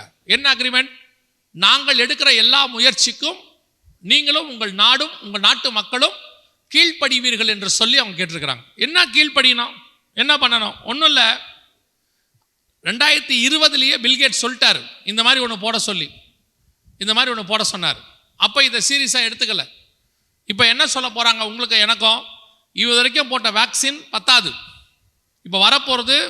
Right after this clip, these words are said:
அந்த வேக்சினுக்கு கட்டுப்படி ஆகாது, கட்டுப்படாது. So இத, இந்த இதை உங்க கையிலயோ நெத்தியிலயோ வைப்பாங்க. வச்சாச்சுன்னா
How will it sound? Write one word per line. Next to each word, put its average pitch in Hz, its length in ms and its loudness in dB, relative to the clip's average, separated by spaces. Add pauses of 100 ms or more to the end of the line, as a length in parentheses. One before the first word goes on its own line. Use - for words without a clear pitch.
(840)
அந்த 214 200 -4
வேக்சினுக்கு 262 500 0
கட்டுப்படி 233 380 -2
ஆகாது, 190 300 0 (560)
கட்டுப்படாது. 220 540 0 (800)
So - 260 -2
இத, 226 180 0 (280)
இந்த 233 260 -2 (240)
இதை 220 240 2
உங்க 214 240 -6 (460)
கையிலயோ 254 420 4
நெத்தியிலயோ 240 480 0
வைப்பாங்க. 214 340 -2 (1300)
வச்சாச்சுன்னா 214 680 0